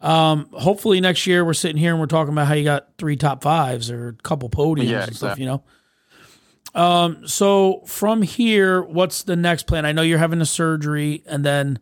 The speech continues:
Speaker 1: you're heading back, and then w-, I'm imagining you're gonna work your way onto a bicycle and trying to get yourself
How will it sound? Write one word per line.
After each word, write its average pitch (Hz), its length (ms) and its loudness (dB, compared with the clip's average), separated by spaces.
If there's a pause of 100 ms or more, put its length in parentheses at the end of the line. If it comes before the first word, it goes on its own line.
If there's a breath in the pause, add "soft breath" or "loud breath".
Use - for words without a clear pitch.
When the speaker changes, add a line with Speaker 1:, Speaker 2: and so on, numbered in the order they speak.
(580)
Speaker 1:
you're 135 120 -6
heading 147 340 2
back, 135 540 -2 (640)
and 151 140 2
then 151 320 2
w-, - 340 -8 (920)
I'm 139 180 -2
imagining 139 760 0
you're 143 200 -4
gonna 131 420 -2
work 143 380 -2
your 143 80 2
way 139 240 4
onto 143 380 2
a 131 160 2
bicycle 143 800 2
and 131 120 -2
trying 139 280 0
to 131 60 -2
get 135 160 -2
yourself 139 600 -2